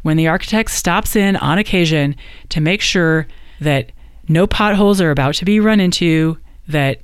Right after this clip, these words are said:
there are questions being answered when there's a lack of clarity around a certain design detail, so that the building crew isn't just making it up, so that the contractor builds the house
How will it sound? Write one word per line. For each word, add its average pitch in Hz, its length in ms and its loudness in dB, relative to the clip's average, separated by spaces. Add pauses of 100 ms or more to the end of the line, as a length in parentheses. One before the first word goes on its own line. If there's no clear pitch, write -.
(140)
there 143 260 -2
are 135 120 -2
questions 208 520 2
being 175 300 2
answered 151 480 0
when 123 600 0
there's 127 220 0
a 123 40 0
lack 151 220 0
of 196 120 -2
clarity 160 500 0
around 127 320 2
a 123 40 -2
certain 165 280 0
design 170 340 2
detail, 135 500 -2 (460)
so - 160 -6
that 147 140 -2
the 147 80 -2
building 208 300 2
crew 214 260 2
isn't 185 200 2
just 135 180 -2
making 139 400 2
it 214 80 2
up, - 260 -4 (400)
so 165 260 -2
that 160 120 -2
the 165 80 -2
contractor 175 800 0
builds 170 460 2
the 185 100 0
house 131 720 -2